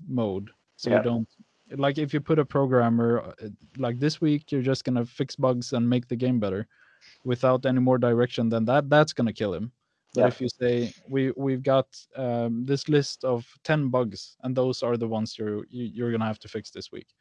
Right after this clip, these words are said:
Speaker 1: that, that's a lot more, even if they can't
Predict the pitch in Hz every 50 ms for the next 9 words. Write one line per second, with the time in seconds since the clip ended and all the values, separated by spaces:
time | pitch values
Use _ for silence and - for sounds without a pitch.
0 | _ _ _ _ _ _ - 127 127 127 123 135 - - 131 131 127 123 - -
1 | 131 127 123 123 120 - _ - - 127 120 117 117 117 117 113 110 - - _
2 | _ _ _ - 135 147 147 156 156 151 151 147 135 - - - 127 127 - -
3 | - 135 131 131 139 127